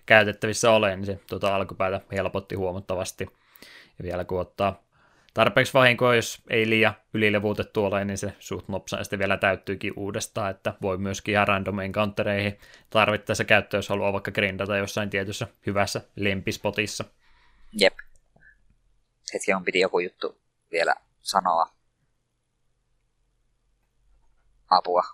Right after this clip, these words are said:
Speaker 2: ajatus karkas. No, ehkä
Speaker 1: Itse
Speaker 2: se tulee
Speaker 1: ite
Speaker 2: mieleen.
Speaker 1: meistä. Mm. Ö, mut, mut taistelusysteemihän noin muuten käytännössä niin on ihan semmonen perus J R P G, vuoropohjainen, ättäkin, defendi, spellit, siinä itemit vielä päälle, että, ö, muutenhan se nyt ei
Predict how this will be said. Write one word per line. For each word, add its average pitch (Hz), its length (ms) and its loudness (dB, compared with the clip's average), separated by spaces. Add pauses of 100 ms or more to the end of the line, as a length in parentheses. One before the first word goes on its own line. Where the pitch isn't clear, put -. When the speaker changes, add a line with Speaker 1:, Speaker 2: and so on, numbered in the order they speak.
Speaker 2:
ajatus 92 300 2
karkas. - 540 2
No, 120 60 8
ehkä 120 60 6
Speaker 1:
Itse 120 140 -6
Speaker 2:
se - 60 -6
tulee 101 140 2
Speaker 1:
ite 90 100 0
Speaker 2:
mieleen. 85 220 -4
Speaker 1:
meistä. - 120 -20 (120)
Mm. 98 180 -6 (720)
Ö, 101 160 2
mut, 110 260 -2
mut 113 260 -4
taistelusysteemihän 139 800 2
noin 143 140 4
muuten 120 340 0 (120)
käytännössä 107 520 0
niin 104 240 -2 (120)
on 98 360 -2 (260)
ihan 98 180 -2
semmonen 98 340 -4
perus 98 320 -4
J 95 200 0
R - 60 -2
P - 80 -16 (120)
G, - 160 -4
vuoropohjainen, 117 760 2 (280)
ättäkin, 101 520 -2
defendi, 95 480 0 (140)
spellit, 90 580 -6 (180)
siinä 92 260 -8 (120)
itemit 92 460 -6
vielä 92 200 0
päälle, 90 360 2
että, - 240 -6 (1000)
ö, 95 160 2
muutenhan 101 440 4
se 123 80 2
nyt 120 240 0
ei 107 520 6